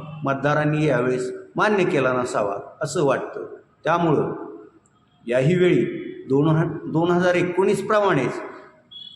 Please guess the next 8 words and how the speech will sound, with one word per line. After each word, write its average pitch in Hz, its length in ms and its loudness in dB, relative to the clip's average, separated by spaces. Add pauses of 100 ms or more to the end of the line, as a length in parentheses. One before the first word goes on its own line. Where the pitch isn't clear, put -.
दोन 135 160 4
हजार 156 280 2
चोवीसला 208 800 -2
चार 180 380 0 (460)
जून 226 160 2
रोजी 131 520 2 (460)
या 147 120 0
मतदारसंघातून 160 1040 2